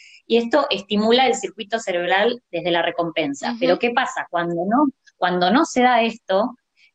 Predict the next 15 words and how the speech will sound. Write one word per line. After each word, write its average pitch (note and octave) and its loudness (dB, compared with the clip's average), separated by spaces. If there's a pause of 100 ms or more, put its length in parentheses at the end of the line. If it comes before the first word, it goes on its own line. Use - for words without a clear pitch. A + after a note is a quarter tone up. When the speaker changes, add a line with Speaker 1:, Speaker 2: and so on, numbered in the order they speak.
(100)
Speaker 1:
eh, D3 0
cuando E3 2
no, C4+ 4
¿qué C4+ 0
pasa C#4+ -2
cuando G3 2
no A3+ 2
se A#3 0
reciben G#3+ 2
estos G#3 0
me F3 -2
gusta? A#3 2
¿Qué G3 -4
pasa G#3+ -4
cuando, F3 0